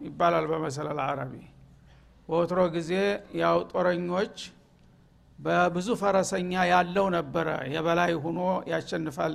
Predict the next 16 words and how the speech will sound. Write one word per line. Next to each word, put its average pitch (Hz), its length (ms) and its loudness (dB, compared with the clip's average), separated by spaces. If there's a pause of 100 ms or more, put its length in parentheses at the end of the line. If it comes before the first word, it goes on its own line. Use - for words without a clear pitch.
የሚባለው 160 580 -2
ማለት 147 340 -2
ነው። - 140 -14 (960)
አሁን 160 240 0
የፈረስ 165 440 0
ሚናው 165 340 0 (140)
ያለቀበት 160 680 -2
ዘመን 160 320 -2
ቢሆንም 165 460 0 (720)
በወቅቱ 180 480 2
እንግዲህ 170 300 -2
በዛ 170 200 0 (120)
ጊዜ 165 220 -4 (1000)
ጥሩ 175 240 -4
ፈረሰኞች 175 720 0 (120)
እና 170 200 0